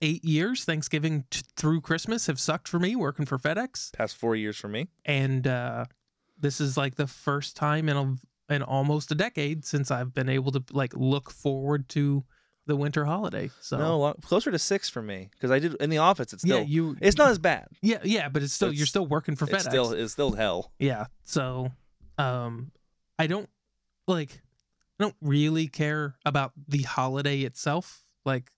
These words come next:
Speaker 1: Thanksgiving's cool. Like, it's nice to have a break. They could call it whatever they want, and it could be celebrating whatever we need to celebrate in order
Speaker 2: Mm-hmm.
Speaker 1: for, like, people to get a break. I don't really have a strong feeling about the holiday itself or anything,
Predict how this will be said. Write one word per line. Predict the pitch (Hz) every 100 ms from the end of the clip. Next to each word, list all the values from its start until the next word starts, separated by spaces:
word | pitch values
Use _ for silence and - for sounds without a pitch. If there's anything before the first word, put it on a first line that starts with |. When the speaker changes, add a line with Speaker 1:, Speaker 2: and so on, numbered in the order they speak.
| _
Speaker 1:
Thanksgiving's | 131 143 - 143 143 135
cool. | - 147 151 147 135 _ _ _ _ _
Like, | 143 131 - _
it's | 160 -
nice | 165 175
to | 160
have | 139 151
a | 143
break. | 131 127 156 - _ _ _ _ 147
They | 147 135
could | 139
call | 127 151
it | 185
whatever | 160 151 170
they |
want, | 190 131 165 _ -
and | 143
it |
could | 135 143
be | 139
celebrating | 151 147 147 147 151
whatever | 139 135 156
we | 160
need | 180 175
to | 180
celebrate | 175 131 123 123 -
in | 151
order | 143 139 139
Speaker 2:
Mm-hmm. |
Speaker 1:
for, | 113 139 135 131
like, | 131 131 - - - -
people | 151 143 139
to | 131
get | 127
a |
break. | 120 113 127 - _ - _ -
I |
don't | 131 -
really | 135 131
have | 135 127 127
a | 123 - _ _
strong | - - 135 131 131
feeling | 131 120 117
about | 123 117 123
the | 131
holiday | 120 120 117 117
itself | 110 - 131 139
or | 147
anything, | 151 160 165